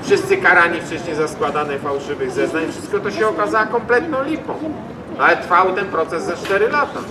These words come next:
I odważny dziennikarz miał odwagę to nagrać i, i, i, i pokazać publicznie. I sędziowie są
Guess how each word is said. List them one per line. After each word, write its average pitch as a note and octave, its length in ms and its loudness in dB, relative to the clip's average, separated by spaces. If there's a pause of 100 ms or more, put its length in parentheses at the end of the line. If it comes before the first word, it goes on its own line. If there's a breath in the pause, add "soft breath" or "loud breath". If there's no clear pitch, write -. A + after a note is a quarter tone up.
(640)
I F#3+ 140 4
odważny A3+ 540 4
dziennikarz G3 540 2
miał G3+ 180 4 (300)
odwagę F#3+ 520 4
to G3 180 0
nagrać E3+ 460 2 (280)
i, - 40 -6
i, - 360 -4
i, C#4+ 440 -6
i - 40 -12
pokazać C#4+ 680 2
publicznie. - 420 -8 (760)
I G3+ 100 -2
sędziowie C4 580 4
są C#4 120 4